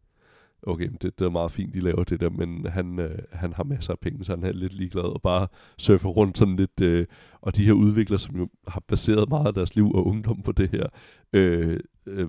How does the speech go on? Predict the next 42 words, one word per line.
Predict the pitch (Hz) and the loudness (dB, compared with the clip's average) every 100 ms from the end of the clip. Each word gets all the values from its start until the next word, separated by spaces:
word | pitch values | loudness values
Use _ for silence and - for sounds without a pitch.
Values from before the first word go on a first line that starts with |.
| 76 | -6
hvad | 85 | -8
hedder | 87 80 | -6 -6
det, | 82 | -6
har, | 82 87 - | -6 -6 -6
har | 87 | -4
indkaldt | 87 92 98 78 | -4 -2 -4 -6
ham | 71 | -10
for | 78 | -10
eksempel | 78 - | -10 -10
til | 82 | -6
et | |
møde, | 87 104 135 175 _ _ _ _ - | 4 6 8 6 _ _ _ _ 0
hvor | 104 | 2
han | 95 | 2
har | 80 | 0
accepteret | - 95 123 123 | -4 -4 0 2
møde, | 101 107 | 2 2
og | 110 | 0
så | 101 | -2
sidder | 117 - - | -2 0 -2
man | 104 101 | -2 -4
kan | 101 | -4
se, | - 107 - | -2 -4 -6
de | - - | -8 0
prøver | 104 | 0
at | 101 | 2
sidde | 110 | -4
og | - | -4
blive | 101 90 | -4 -2
ved | 98 | -2
med | 104 | -2
at | 104 | -4
ringe | 87 92 | -4 -4
ham | 92 | -2
op | 95 - | -2 -2
på | 98 | -4
Skype, | - 87 87 | -2 -4 -4
og | - | -6
han | - - | -12 -10
svarer | - - | -8 -8
bare | - - | -6 -10
ikke. | - | -10